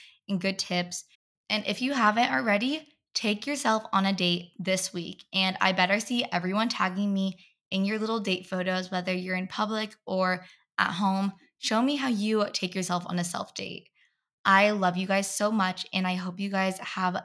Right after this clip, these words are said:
the best Valentine's Day if you're listening to it during the time the episode comes out.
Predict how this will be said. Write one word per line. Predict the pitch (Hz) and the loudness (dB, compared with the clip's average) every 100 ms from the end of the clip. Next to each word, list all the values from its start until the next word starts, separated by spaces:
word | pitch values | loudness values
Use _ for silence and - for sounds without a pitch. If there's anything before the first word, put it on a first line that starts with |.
| 196 | -4
the | 185 | -4
best | 175 185 233 - - | 0 0 0 -6 -2
Valentine's | 175 180 190 196 196 - | 2 2 0 -2 -2 -2
Day | 196 190 190 - - _ - | -2 0 -2 -6 -20 _ -6
if | 180 | -2
you're | 185 | 0
listening | 180 180 185 | 0 -2 -2
to | 180 - 180 | -4 -2 2
it | 180 180 - | 2 2 -4
during | - 240 277 | -2 0 0
the | |
time | - 214 208 | 0 0 2
the | 202 | 2
episode | 185 190 180 190 | 0 -2 -2 -2
comes | - 202 180 | -2 0 2
out. | 175 175 | 4 2